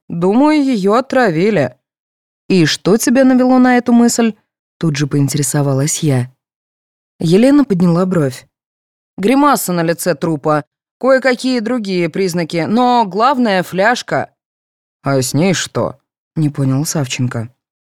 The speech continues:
Лена повертела в руках ёмкость. «Она идеально чистая. Баклажку вымыли, судя по аромату, использовали гель с запахом лаванды. Терпеть такой не могу. Но многим он нравится».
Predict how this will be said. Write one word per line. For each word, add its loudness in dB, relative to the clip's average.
Лена 2
повертела 0
в -4
руках -4
ёмкость. -4
«Она 2
идеально 2
чистая. 0
Баклажку 0
вымыли, 2
судя -2
по -2
аромату, 0
использовали -2
гель 0
с -4
запахом 0
лаванды. 0
Терпеть -4
такой -4
не 0
могу. -2
Но 2
многим 4
он 4
нравится». 2